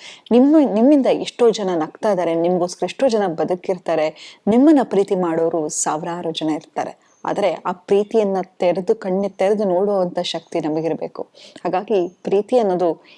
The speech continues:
ಎಲ್ಲೂ ಹುಡ್ಕೊಂಡು ಹೋಗ್ಬೇಕಾಗಿರೋಂಥ ವಸ್ತು ಅಲ್ಲ. ಮೊದಲನೇದಾಗಿ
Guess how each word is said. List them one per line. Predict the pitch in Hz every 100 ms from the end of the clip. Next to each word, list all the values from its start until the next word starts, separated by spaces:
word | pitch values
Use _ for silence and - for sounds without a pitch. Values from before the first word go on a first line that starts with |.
| -
ಎಲ್ಲೂ | 220 240 247 180 185
ಹುಡ್ಕೊಂಡು | 196 185 202 190
ಹೋಗ್ಬೇಕಾಗಿರೋಂಥ | 165 165 160 156 160 147 165
ವಸ್ತು | 151 156 - 196
ಅಲ್ಲ. | 151 147 185 -
ಮೊದಲನೇದಾಗಿ | 170 170 160 180 202 226 185 180 220 196